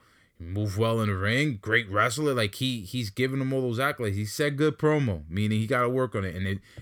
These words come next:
like, if we're gonna keep it a hundred, we already know that Keith Lee has to work on his promo. He's, he has, like, the gentle giant thing going on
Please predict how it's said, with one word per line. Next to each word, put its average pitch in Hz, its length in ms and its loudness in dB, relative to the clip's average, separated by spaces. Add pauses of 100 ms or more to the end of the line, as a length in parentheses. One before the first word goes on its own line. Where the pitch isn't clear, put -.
like, 101 140 0
if 98 120 -6
we're 101 100 0
gonna 120 280 0 (120)
keep 147 280 0
it 131 60 4
a 120 100 2
hundred, 143 420 0
we 104 140 0
already 110 280 2
know 117 200 0
that 98 160 -4
Keith 107 320 -6
Lee 110 180 -2
has 104 440 -2
to 107 100 -4
work 104 260 -2
on 92 140 -4
his 92 120 -8
promo. 90 380 -6 (800)
He's, 107 360 -2
he 104 180 -2
has, 107 400 0
like, 110 240 0
the 95 160 -4 (240)
gentle 113 440 -2
giant 104 500 -2
thing 101 180 0
going 101 320 0
on 101 260 0